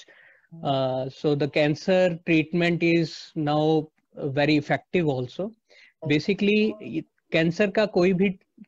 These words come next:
Speaker 1: किसी भी कैंसर का जो ट्रीटमेंट रहता है, वो स्टेज के ऊपर डिपेंडेंट रहता है।
Speaker 2: राइट।
Speaker 1: ये अर्ली स्टेजेस में, जो कि स्टेज वन and टू है,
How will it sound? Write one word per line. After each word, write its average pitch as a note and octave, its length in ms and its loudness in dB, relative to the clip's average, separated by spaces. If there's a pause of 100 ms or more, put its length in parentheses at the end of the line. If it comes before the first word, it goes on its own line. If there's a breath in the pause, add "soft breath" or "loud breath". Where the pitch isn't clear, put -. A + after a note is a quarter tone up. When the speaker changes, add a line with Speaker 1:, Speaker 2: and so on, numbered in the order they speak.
Speaker 1:
किसी G#3 240 2
भी G#3+ 120 4
कैंसर D3+ 380 0
का D3 140 0
जो C#3+ 120 0
ट्रीटमेंट C#3+ 480 -4
रहता C#3 240 -4
है, G#3+ 80 -4
वो B3+ 140 -6
स्टेज F#3+ 360 0
के - 100 0
ऊपर E3 220 0
डिपेंडेंट C#3 520 -4
रहता C#3 260 -6
है। G#3+ 140 -10 (320 soft breath)
Speaker 2:
राइट। E3 420 -10
Speaker 1:
ये F3 300 -6
अर्ली G#3 440 2
स्टेजेस F#3 480 0
में, G3 200 0
जो F3+ 100 0
कि F3+ 140 -2
स्टेज E3+ 400 0
वन F3+ 360 0
and F3+ 180 -2
टू F#3 180 2
है, D#3+ 260 -2